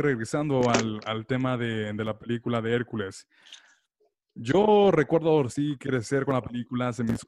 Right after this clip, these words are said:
simpática. Ahora, ¿creen, como ya hemos visto las recientes a-, a remakes, live action,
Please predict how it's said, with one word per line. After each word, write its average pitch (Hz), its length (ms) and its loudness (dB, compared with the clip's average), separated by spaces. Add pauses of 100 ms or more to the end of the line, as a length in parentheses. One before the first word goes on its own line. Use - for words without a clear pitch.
simpática. 120 500 -6
Ahora, 113 440 -2
¿creen, 170 440 -4 (460)
como 147 260 0
ya 160 180 -2
hemos 208 200 -2
visto 160 480 -2 (200)
las 123 340 -2
recientes 127 420 -4 (260)
a-, 117 280 -4
a 110 100 -10 (220)
remakes, 151 720 -4
live 127 240 -2
action, 104 440 -6